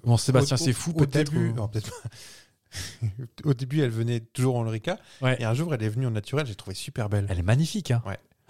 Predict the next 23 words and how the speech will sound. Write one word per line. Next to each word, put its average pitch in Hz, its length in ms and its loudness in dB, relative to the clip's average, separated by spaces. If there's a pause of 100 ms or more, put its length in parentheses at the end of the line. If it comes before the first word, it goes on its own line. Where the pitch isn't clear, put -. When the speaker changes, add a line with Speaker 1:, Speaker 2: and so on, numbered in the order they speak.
(160)
Speaker 1:
Elle 101 140 4
a 92 60 0
une 95 180 -6
voix. 123 560 0 (360)
Speaker 2:
Mm. 120 80 0 (280)
Speaker 1:
Donc 131 100 6
du 117 80 -4
coup, - 140 -4
j'ai 139 80 4
un 107 80 4
peu 143 340 0
stalké, 120 480 -8
euh, 104 120 0
<laughs> - 40 -2
Marianne 107 380 0 (120)
James. 202 400 0 (500)
Elle 131 120 2
est 123 60 6
mariée 135 260 4
à 170 80 6
un 117 60 4
publicitaire. 143 840 -2 (100)
Speaker 2:
Ouais. 95 240 -8